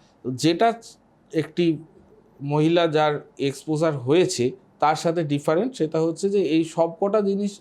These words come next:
এক্সপোজার হওয়া মহিলা after marriage তারও হতে পারে, কিন্তু তার সাথে যেটা আরেকটা জিনিস হতে পারে সেটা হচ্ছে sexually transmitted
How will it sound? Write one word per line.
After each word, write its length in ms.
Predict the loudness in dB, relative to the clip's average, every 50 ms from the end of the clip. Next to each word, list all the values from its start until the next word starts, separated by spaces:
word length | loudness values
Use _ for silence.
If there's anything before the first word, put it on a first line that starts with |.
| _ _ -8
এক্সপোজার 560 | -6 -6 -6 -6 -6 -4 -2 0 0 0 0
হওয়া 240 | 0 0 2 2 2
মহিলা 480 | 2 0 -2 0 2 2 2 2 2 0
after 280 | 0 0 0 0 0
marriage 280 | -2 -2 0 0 -2 -2 -4 -10 _ _ _ _ _ _ 0
তারও 300 | 2 4 6 6 6 6
হতে 220 | 4 4 2 2
পারে, 200 | 2 2 2 2
কিন্তু 280 | 0 -2 -2 -2 -2 -2
তার 200 | 0 0 0 0
সাথে 300 | 0 -2 -2 -2 -2 -2
যেটা 260 | -2 -2 -2 0 -2
আরেকটা 460 | 0 0 0 -2 -2 -2 0 0 0
জিনিস 320 | 2 2 0 -2 -2 -4
হতে 160 | -4 -2 -2 0
পারে 240 | 0 2 0 0 -2 -6 -16 _ _ _ -8
সেটা 280 | -4 -2 0 2 2
হচ্ছে 200 | 2 0 0 -4
sexually 600 | -6 -4 -4 -4 -6 -4 -2 0 0 2 0 0
transmitted 600 | -2 -2 -2 -2 -4 -6 -6 -4 -2 -2 -2 -4